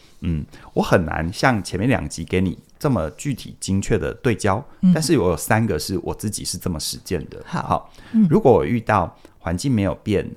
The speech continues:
Speaker 1: 啊，而我初衷仍然是如此，就像我在做有声书评的过程，为什么我这中间会有很多形式的转变，
Speaker 2: 嗯。
Speaker 1: 然后一直到现在大家都觉得还不错，哈，
Speaker 2: 嗯。
Speaker 1: 而且我也觉得它不是最终版，可能后面还会有什么变化，我也不知道。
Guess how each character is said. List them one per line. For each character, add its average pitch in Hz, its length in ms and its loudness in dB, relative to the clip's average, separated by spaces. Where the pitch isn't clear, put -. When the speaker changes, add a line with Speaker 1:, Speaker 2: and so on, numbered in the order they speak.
Speaker 1:
啊， 87 140 -6
而 95 180 -2
我 90 420 0
初 - 160 -4
衷 113 280 0
仍 80 180 -2
然 80 140 -4
是 92 200 -4
如 73 160 -6
此， - 320 -10
就 120 120 -2
像 101 180 0
我 65 60 -4
在 85 160 -4
做 92 180 0
有 - 160 -6
声 82 160 -4
书 87 160 -4
评 - 180 -8
的 - 80 -8
过 82 220 -4
程， - 160 -10
为 151 100 6
什 131 120 2
么 78 80 0
我 78 60 -4
这 107 100 -2
中 98 200 0
间 92 180 -2
会 107 120 0
有 87 60 0
很 78 120 -6
多 80 140 -4
形 73 240 -4
式 95 160 -4
的 76 60 -2
转 73 300 -6
变， 87 200 -2
Speaker 2:
嗯。 180 120 2
Speaker 1:
然 80 100 2
后 80 60 2
一 117 60 0
直 85 80 -4
到 87 160 0
现 87 240 -2
在 80 200 -2
大 110 140 -4
家 104 120 -4
都 104 100 -2
觉 85 140 -6
得 80 60 -2
还 78 100 -6
不 - 120 -6
错， - 240 2
哈， 208 140 2
Speaker 2:
嗯。 185 120 4
Speaker 1:
而 107 60 0
且 104 100 2
我 92 140 4
也 85 60 2
觉 80 140 -4
得 80 120 -4
它 95 160 -4
不 - 80 -6
是 80 100 -4
最 92 160 0
终 82 220 -4
版， - 240 -4
可 - 100 -8
能 71 80 -6
后 107 140 -2
面 92 100 -2
还 80 140 -2
会 95 60 2
有 82 60 0
什 - 100 -6
么 - 60 -6
变 98 180 2
化， 90 160 0
我 196 100 6
也 180 80 6
不 151 60 6
知 151 120 0
道。 135 220 0